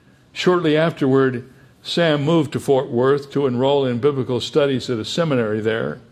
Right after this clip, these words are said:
and the two chatted by phone about his move. She had some questions, but mostly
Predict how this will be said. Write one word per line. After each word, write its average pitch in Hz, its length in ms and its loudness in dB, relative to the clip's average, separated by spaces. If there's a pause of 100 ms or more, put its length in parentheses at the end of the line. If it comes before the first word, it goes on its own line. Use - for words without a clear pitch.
(580)
and 131 180 0
the 131 60 2
two 95 240 -2
chatted 143 480 -2
by 117 180 0
phone 120 540 0
about 123 320 -2
his 123 160 -2
move. 143 380 -4 (880)
She 175 260 0
had 147 220 2
some 156 240 0
questions, 143 540 -2
but 131 260 -4
mostly 151 640 0